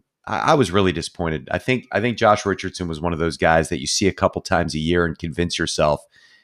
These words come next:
he's really, really good. And after seeing him, you know, most days last year, he just didn't fit. And I, and I'm, I'm pretty happy that he's gone, quite frankly.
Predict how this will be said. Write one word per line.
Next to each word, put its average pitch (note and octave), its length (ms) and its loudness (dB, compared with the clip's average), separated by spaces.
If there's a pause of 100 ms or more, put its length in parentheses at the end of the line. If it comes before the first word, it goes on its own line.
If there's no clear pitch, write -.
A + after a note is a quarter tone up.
he's F2 200 2
really, F2+ 280 6
really D#2 240 4
good. D2+ 340 2
And D2+ 140 0
after E2+ 240 0
seeing F#2+ 320 0
him, E2 220 -2 (120)
you F2 120 -2
know, D2+ 80 0
most E2 340 2
days D#2 240 0
last D2+ 400 0
year, C2+ 280 -2 (500)
he B2+ 180 4
just G#2 180 2
didn't D#2+ 200 2
fit. C2+ 360 -2
And D#2 80 0
I, E2+ 220 2
and F2+ 120 2
I'm, F2 280 2 (240)
I'm E2 140 0
pretty D#2+ 260 0
happy D2+ 320 0
that D2 160 -2
he's C#2+ 100 -4
gone, C#2+ 320 -2
quite C#2 260 -2
frankly. C#2+ 560 -2